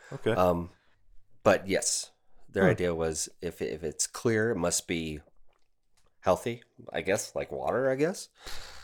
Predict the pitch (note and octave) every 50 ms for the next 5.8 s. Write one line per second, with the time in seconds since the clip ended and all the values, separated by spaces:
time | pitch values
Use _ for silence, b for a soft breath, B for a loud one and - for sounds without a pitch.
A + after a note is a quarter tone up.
0 | B B B B B B - - - A2 A2+ D#3+ - _ _ _ _ _ _ _
1 | _ _ _ _ _ _ _ _ - A#2+ G#2+ G2 F#2+ F2+ F#2 F2+ - - - -
2 | - A2+ G#2 G#2 G#2+ A#2+ A#2 A2+ A#2 A#2+ G#2+ - - - - _ _ _ _ _
3 | _ - C#3 - - - C3 - - B B B B B B - D3+ F3+ - -
4 | C3 A#2 A#2+ B2+ G#2+ F2 F2+ G#2+ - b b b b b b b - - _ -
5 | - C#3+ D3+ F3 F#3+ G3 C#3+ B2 A2 G#2+ G#2 G#2 G2+ G2+ -